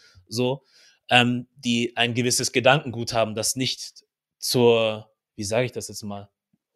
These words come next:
dazu beiträgt, dass wir als Gesellschaft richtig zusammenleben können,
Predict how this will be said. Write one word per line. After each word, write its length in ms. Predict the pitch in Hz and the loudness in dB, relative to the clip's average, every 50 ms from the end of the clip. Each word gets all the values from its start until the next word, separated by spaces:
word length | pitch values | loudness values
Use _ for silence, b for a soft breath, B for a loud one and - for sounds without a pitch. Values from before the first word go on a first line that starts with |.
| _ _ _ _ _ _ _ _ _ _ _ _ _ _ _ _ _ _ _ _ _ _ _ _ _ _ _ _ _ _ _ _ _ _ _ | _ _ _ _ _ _ _ _ _ _ _ _ _ _ _ _ _ _ _ _ _ _ _ _ _ _ _ _ _ _ _ _ _ _ _
dazu 260 | - 131 123 - 139 | -2 0 2 2 6
beiträgt, 360 | 104 135 147 156 151 151 123 | 8 10 8 10 8 2 0
dass 120 | 135 127 - | -2 -4 -2
wir 80 | 131 | -2
als 120 | 127 120 - | -2 -2 -2
Gesellschaft 580 | 135 117 127 135 139 - 147 127 - - - | -2 0 0 0 0 0 -4 -4 -6 -10 -10
richtig 260 | 135 127 - - 117 - | -10 -10 -10 -10 -10 -8
zusammenleben 540 | - 127 107 127 127 127 120 110 104 101 | -8 -4 -2 -2 0 0 -2 -4 -4 -6
können, 240 | 101 - 104 98 104 | -8 -12 -14 -14 -14